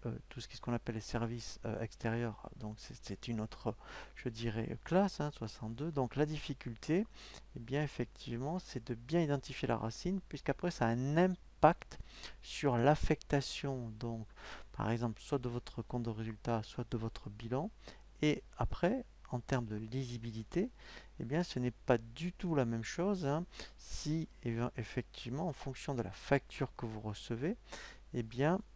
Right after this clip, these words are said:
l'affectation du compte correspondant, par exemple,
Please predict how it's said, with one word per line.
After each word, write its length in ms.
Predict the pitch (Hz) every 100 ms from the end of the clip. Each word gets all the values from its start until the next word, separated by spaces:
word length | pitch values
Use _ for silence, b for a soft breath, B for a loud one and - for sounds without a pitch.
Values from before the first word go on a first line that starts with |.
| -
l'affectation 1080 | 120 117 135 139 143 - 127 120 - 127 120 - - - - 120
du 140 | 113
compte 500 | - - 135 - - -
correspondant, 800 | 113 113 - 117 113 127 170 196 B B B - -
par 200 | 101 107
exemple, 480 | 123 160 156 -